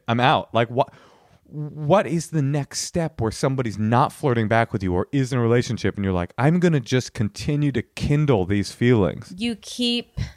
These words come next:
Speaker 2: thinking that maybe they'll flirt with you?
Speaker 1: But that's, to me
Speaker 2: You keep thinking they hand you the pencil and then, like, touch you or something?
Speaker 1: to me, that thing is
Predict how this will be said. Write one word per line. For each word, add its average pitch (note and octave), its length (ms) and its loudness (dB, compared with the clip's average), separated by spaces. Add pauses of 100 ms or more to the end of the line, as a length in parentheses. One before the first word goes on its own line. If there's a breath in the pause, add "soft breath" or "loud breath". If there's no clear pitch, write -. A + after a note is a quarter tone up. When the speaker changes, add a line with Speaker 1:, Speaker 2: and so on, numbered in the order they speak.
(380 loud breath)
Speaker 2:
thinking G3 760 0
that E3 200 0
maybe E3 480 0
they'll D3+ 380 0
flirt D#3 320 -4
with F#3+ 200 -4
you? G#3+ 340 -4 (600)
Speaker 1:
But - 140 -14
that's, - 340 -2
to C#3+ 80 4
me D#3 220 6
Speaker 2:
You D3+ 100 6
keep D4 220 2
thinking B3+ 320 0
they G#3+ 160 0
hand G#3+ 200 0
you G#3 60 0
the F#3 100 -4
pencil F#3+ 540 -6
and F3 140 -6
then, E3 160 -8
like, D3+ 240 -10
touch E3 320 -12
you E3+ 180 -12
or E3+ 80 -12
something? F3 680 -16 (160)
Speaker 1:
to - 100 -2
me, E3 260 2
that C#3 380 2
thing C3 320 2
is A2 420 0